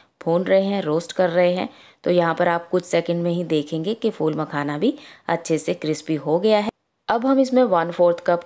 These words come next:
काजू डाल देंगे और इन्हें भी हम लो फ्लेम पे हल्का सा रोस्ट कर लेंगे।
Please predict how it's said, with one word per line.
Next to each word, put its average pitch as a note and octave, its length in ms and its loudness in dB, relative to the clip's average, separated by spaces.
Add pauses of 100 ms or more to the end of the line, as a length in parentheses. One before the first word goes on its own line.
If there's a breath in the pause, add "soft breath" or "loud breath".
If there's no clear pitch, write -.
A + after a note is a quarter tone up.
काजू C#3+ 280 -2
डाल E3 240 2
देंगे E3+ 320 2
और E3+ 240 0
इन्हें E3 240 2
भी F#3 100 -4
हम F#3 180 -4
लो D3+ 220 0
फ्लेम E3+ 300 2
पे E3 180 2
हल्का D3 320 -4
सा D#3+ 180 -2
रोस्ट C#3+ 320 -6
कर C#3 140 -2
लेंगे। C#3 340 -6